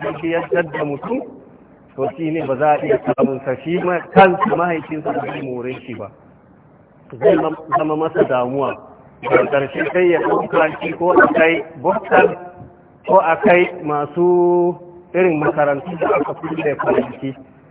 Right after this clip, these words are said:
Da ganin waɗannan makarantu, kai kuma kuɗin da iyaye suke biya, da irin mu'amalan da ake ma yara a waɗannan gidaje, sai za su gane mun a cikin hatsari, iyaye suna fuskantar hatsari. Da uba ko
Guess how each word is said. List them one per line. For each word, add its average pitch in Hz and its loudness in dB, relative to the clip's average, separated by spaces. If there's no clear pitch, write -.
Da 147 0
ganin 208 8
waɗannan 190 4
makarantu, 165 -2
kai - 6
kuma 185 0
kuɗin 202 -2
da 175 -2
iyaye 170 2
suke 190 -6
biya, 160 4
da - -6
irin 226 2
mu'amalan 190 2
da 170 -2
ake 190 2
ma 151 2
yara 175 8
a 156 2
waɗannan 156 -4
gidaje, - 4
sai 175 -2
za 220 8
su - 0
gane 156 0
mun 156 -4
a - -8
cikin 147 -12
hatsari, 139 -4
iyaye 147 2
suna 151 -6
fuskantar 131 -6
hatsari. 131 -4
Da 135 -2
uba - 4
ko 214 4